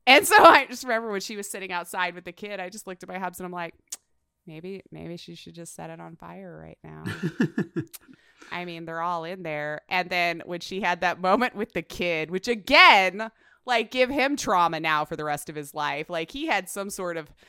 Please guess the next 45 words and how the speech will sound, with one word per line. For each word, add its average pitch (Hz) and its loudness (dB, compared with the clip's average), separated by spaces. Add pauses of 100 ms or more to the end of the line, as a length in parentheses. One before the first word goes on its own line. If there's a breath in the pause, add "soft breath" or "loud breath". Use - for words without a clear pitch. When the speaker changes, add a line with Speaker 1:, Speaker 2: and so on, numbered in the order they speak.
(200 soft breath)
Speaker 1:
mechanism 180 -2
with 165 -6
a 160 -4
button 151 -4
on 139 -8
it, 151 -8 (320)
Speaker 2:
Mm-hmm. 120 -4
Speaker 1:
you 196 0
know, 170 0 (340 loud breath)
um, 165 -2
that 165 -4
he 170 -10
was 156 -10
messing 160 -6
with. 156 -6
And 190 -12
she's 190 -14
like, 185 -8 (240)
"You 240 -10
wanna, 233 -10
do 226 -16 (600)
you 185 -10
wanna 160 -12
know 151 -10
what 143 -14
that 139 -12
does?" 143 -16
You 175 -12
know, 143 -10
like, 135 -14 (160)
like, 131 -12
talking 139 -8
to 135 -18
a - -14
little 156 -10
kid 160 -12
like 165 -12
you 220 -16
would. 147 -14
And 165 -16
he's 160 -16
like, 127 -20
"Yeah," 123 -18
you 170 -16
know. 165 -18